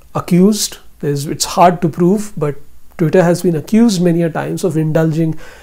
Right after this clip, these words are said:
in a practice known as shadow banning. And it's just not Twitter, even platforms like Facebook and LinkedIn in principle could indulge in shadow banning. So shadow banning means that you are basically banning a person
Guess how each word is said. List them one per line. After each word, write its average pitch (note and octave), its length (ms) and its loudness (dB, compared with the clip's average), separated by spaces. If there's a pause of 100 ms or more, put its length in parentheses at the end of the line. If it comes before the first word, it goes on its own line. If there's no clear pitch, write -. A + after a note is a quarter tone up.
(200)
in E3 120 -2
a D#3 40 2
practice D#3 500 -2
known D#3 200 -2
as E3 100 -4
shadow D3+ 380 2
banning. B2+ 340 -4
And C#3+ 140 -6
it's F#3 160 -6
just - 240 -6
not C#4+ 160 -2
Twitter, D3+ 320 -2
even D3+ 480 0 (460)
platforms E3 540 0
like E3+ 180 2
Facebook D#3 440 -2
and D#3 240 0
LinkedIn D#3+ 420 -2
in F#3+ 160 4
principle E3 540 -2 (240)
could D#3 380 0 (500)
indulge D#3+ 500 2
in D3+ 160 -6
shadow C#3 300 -4
banning. - 360 -10 (520)
So - 140 2
shadow G#3+ 400 4
banning G#3+ 340 4
means F#3+ 580 2
that D3+ 220 -2
you F#3+ 80 4
are F3 60 4
basically F#3+ 540 2
banning D3+ 520 0
a E3 60 0
person D3 480 -8